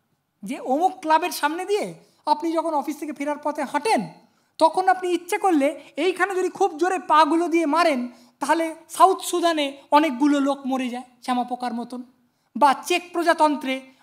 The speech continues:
অনেকগুলো লোক মরে যায়। তখন আপনি কি করবেন? নিজের মধ্যে যে এরকম একটা মনস্টার আছে সেটা বুঝতে পেরে তার ক্ষমতাটা কতখানি সাংঘাতিক ক্ষমতা সেটা বুঝতে পেরে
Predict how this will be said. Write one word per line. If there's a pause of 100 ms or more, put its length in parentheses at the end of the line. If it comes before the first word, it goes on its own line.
অনেকগুলো
লোক
মরে
যায়। (520)
তখন
আপনি
কি
করবেন? (840)
নিজের
মধ্যে (220)
যে
এরকম
একটা
মনস্টার
আছে (280)
সেটা
বুঝতে
পেরে (280)
তার
ক্ষমতাটা
কতখানি
সাংঘাতিক
ক্ষমতা (260)
সেটা
বুঝতে
পেরে